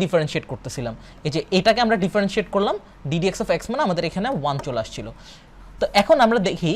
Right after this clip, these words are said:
এটাকে ডিফারেন্সিয়েট করে দেখি যে এইটা আসে কিনা। So আমি এখানে এই স্পেসটা ইউজ করি, ডিডিএক্স of x to the power n plus one divided by n plus one। So এটাকে আমরা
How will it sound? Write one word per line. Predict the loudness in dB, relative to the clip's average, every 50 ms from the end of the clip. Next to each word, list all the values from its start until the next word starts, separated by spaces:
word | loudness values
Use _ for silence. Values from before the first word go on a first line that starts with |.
| -2 -4 0 2 2
এটাকে | 4 4 4 2 4 2
ডিফারেন্সিয়েট | 2 2 0 0 0 0 -2 -4 -2 -2 -2
করে | -2 -2 -2 -4
দেখি | -2 -2 -2 -2 -4 -6 -10 -10 -8
যে | -8 -4 2 2 2
এইটা | 4 6 6 6 4
আসে | 4 -2 -8
কিনা। | -8 -8 -12 -12 -14 -18 -20 -20 -20 -8 0
So | 2 4 4
আমি | 4 4 2
এখানে | -2 0 0 0 0 0 -2 -6 -14 -20 -8 -4 -4
এই | -4 -4
স্পেসটা | -4 -8 -4 -4 -4 -4
ইউজ | -4 -4 -4
করি, | -4 -4 -4 -4 -8 -16 -14 -10 -6 -2 -2
ডিডিএক্স | 0 2 0 0 -2 -4 -6 -6 -6
of | -6 -8 -12 -20 -20 -20 -20 -18 -10 -6 -6 -6
x | -6 -6 -4
to | -2 -2
the | -2 0
power | 0 2 2 0 0 -2 -8 -20 -20 -20 -20 -20 -20 -20 -20 -20 -20 -20 -20 -20 -20 -20 -20 -20 -20 -20 -20 -20 -20 -20 -20 -20 -20 -20 -20 -20 -20 -12 -4 -2 0 0
n | 0 0 0
plus | 0 0 0 0 -2 -2 -2
one | -2 -4 -12 -18 -20 -20 -20 -20 -20 -20 -20 -20 -20 -20 -20 -20 -20 -20 -20 -20 -20 -20 -20 -20 -20 -20 -20 -16 -10 -8 -4
divided | 0 0 2 2 0 0 -2 0
by | 0 0 0 -2 -4 -4
n | -4 -4
plus | -4 -6 -6 -6 -10 -12
one। | -12 -12 -16 -20 -20 -20 -18 -10
So | -6 -2 0
এটাকে | 0 2 2 2
আমরা | 4 4